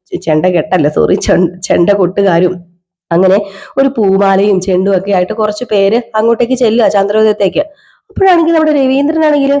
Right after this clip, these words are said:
ചന്ദ്രോദയത്തിനകത്ത് നിന്ന് ഇറങ്ങി വന്നു കഴിഞ്ഞപ്പോഴത്തേക്ക്, വീട്ടിനകത്ത് നിന്ന് ഇറങ്ങി വന്നു കഴിഞ്ഞപ്പോഴത്തേക്കും, "ഏ, ഇതാരപ്പാ? കുറേ പേരുണ്ടല്ലോ." അങ്ങനെ നമ്മുടെ, ഏ, രവീന്ദ്രൻ ചിരിച്ചോണ്ട് തന്നെ ചോദിച്ചു, "അല്ല, നിങ്ങൾ ആരൊക്കെയാ? മനസ്സിലായില്ല." "അതെ, എന്റെ പേര് രമേശ്. ഏ, ഞാന് രമ്യ."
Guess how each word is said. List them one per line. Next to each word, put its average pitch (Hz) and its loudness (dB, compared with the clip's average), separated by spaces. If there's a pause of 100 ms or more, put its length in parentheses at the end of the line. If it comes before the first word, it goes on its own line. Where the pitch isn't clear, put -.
(340)
ചന്ദ്രോദയത്തിനകത്ത് 254 0
നിന്ന് 247 0
ഇറങ്ങി 214 0
വന്നു 240 2
കഴിഞ്ഞപ്പോഴത്തേക്ക്, 208 -2
വീട്ടിനകത്ത് 247 -2
നിന്ന് 233 0
ഇറങ്ങി 220 0
വന്നു 226 0
കഴിഞ്ഞപ്പോഴത്തേക്കും, 208 -2 (120)
"ഏ, 165 0 (220)
ഇതാരപ്പാ? 254 0 (280)
കുറേ 214 0
പേരുണ്ടല്ലോ." 233 2 (300)
അങ്ങനെ 302 2
നമ്മുടെ, 269 0 (220)
ഏ, 226 -2 (140)
രവീന്ദ്രൻ 233 0
ചിരിച്ചോണ്ട് 226 -4
തന്നെ 226 -2
ചോദിച്ചു, 226 0
"അല്ല, 202 2
നിങ്ങൾ 220 2
ആരൊക്കെയാ? 254 0
മനസ്സിലായില്ല." 240 0 (540)
"അതെ, 202 0 (320)
എന്റെ 262 2
പേര് 190 2
രമേശ്. 170 0 (360)
ഏ, 190 0 (260)
ഞാന് 185 2 (160)
രമ്യ." 254 2